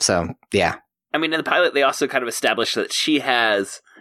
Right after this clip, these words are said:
Speaker 2: um, not only does she, can she convince other people of whatever, you know, she needs done, uh, through, you know, all of her various methods. Um, but she also can read other people. Like, it's established, like, uh, she has a, she looks people in the eye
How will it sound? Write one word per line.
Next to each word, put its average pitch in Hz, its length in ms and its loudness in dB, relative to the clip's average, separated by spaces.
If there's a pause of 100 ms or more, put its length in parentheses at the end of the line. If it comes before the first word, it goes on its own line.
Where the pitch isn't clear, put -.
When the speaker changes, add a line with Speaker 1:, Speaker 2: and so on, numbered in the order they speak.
(180)
Speaker 2:
um, 110 200 0
not 143 120 4
only 170 180 0
does 127 160 -2
she, 117 220 -6
can - 240 -10
she 127 120 -4
convince 113 600 -4 (240)
other 127 240 0
people 139 400 -4
of 95 140 -2
whatever, 98 500 -2 (320)
you 101 160 -6
know, 80 200 -2
she - 260 -8
needs 98 240 -6
done, 73 320 -4 (140)
uh, 78 180 -8
through, 80 460 -4 (720)
you 82 100 -4
know, 69 260 -4 (360)
all 107 180 2
of 107 100 -6
her 104 280 -2 (200)
various 95 320 -2
methods. 80 400 -6 (360)
Um, 101 280 0
but 117 140 0
she 139 160 2
also 113 260 0
can 101 200 -8
read 104 200 -2
other 87 200 -2
people. 73 340 -10
Like, 87 100 -8
it's 101 100 -10
established, 104 460 -2
like, - 220 -8
uh, - 60 -10
she - 180 0
has 120 120 0
a, 95 240 -2
she 113 240 -2
looks - 400 -4
people 165 200 0
in 156 60 0
the 160 120 2
eye 110 320 0